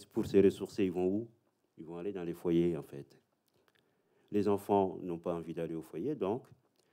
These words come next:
ça veut dire qu'il n'y a pas, euh, un espace dans les quartiers ou ailleurs qui va permettre aux parents de discuter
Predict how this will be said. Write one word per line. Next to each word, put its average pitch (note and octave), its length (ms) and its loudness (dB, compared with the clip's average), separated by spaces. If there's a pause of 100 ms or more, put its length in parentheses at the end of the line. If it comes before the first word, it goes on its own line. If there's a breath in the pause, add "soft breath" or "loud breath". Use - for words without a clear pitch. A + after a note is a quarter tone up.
ça - 140 -6
veut F#2 80 -2
dire C3 180 -4
qu'il A#2 140 -8
n'y F#2 40 -2
a E2+ 100 -6
pas, C#3 380 -6 (800)
euh, F2+ 400 -10 (220)
un E2+ 440 -16
espace - 640 -8
dans F2 180 -10
les E2 100 -12
quartiers G2+ 580 -6
ou F2+ 240 -10
ailleurs G#2 480 -8 (540)
qui - 100 -14
va G2 160 -2
permettre A2 480 -4
aux F#2+ 80 -4
parents A2 640 -8
de F#2 120 -12
discuter B2+ 640 -12